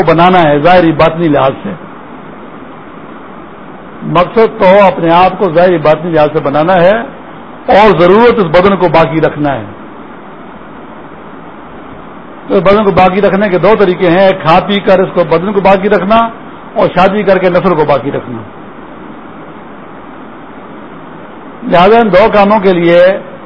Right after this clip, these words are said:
جتنی معیشت کی ضرورت ہے اس کو بقدر ضرورت اختیار کرنا ہے۔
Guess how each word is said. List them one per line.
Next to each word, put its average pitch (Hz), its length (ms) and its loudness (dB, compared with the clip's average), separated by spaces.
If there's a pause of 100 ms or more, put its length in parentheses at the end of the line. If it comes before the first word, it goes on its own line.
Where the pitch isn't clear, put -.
(800)
جتنی 220 340 0
معیشت 196 320 0
کی 196 140 -2 (100)
ضرورت 170 340 2
ہے 147 140 2
اس 214 180 2
کو 202 180 -2
بقدر 180 340 0
ضرورت 175 420 0
اختیار 147 400 -2
کرنا 214 240 -8
ہے۔ 175 120 -16